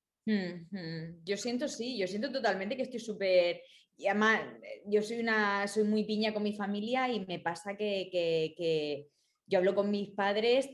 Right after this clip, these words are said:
eh, y con mis hermanos tres veces al día. Si, si, si da para más,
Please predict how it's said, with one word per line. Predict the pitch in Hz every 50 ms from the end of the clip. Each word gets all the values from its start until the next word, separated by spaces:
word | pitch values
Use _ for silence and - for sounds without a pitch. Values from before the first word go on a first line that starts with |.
| -
eh, | - 208 196 190 185 180
y | 180 180
con | 190 185 180 180
mis | 180 180 175 185
hermanos | 165 165 180 180 190 208 233 254 247 214 - -
tres | 185 185
veces | 208 214 233 214 208
al | 175 165 170
día. | 190 208 196 170 156 156 - _
Si, | - - - 226 226 220 220 185 160 - -
si, | 214 214 - 208 202 190 196 190 175 - - -
si | - - 208
da | - 202 214
para | 240 269 254 240
más, | 247 269 339 381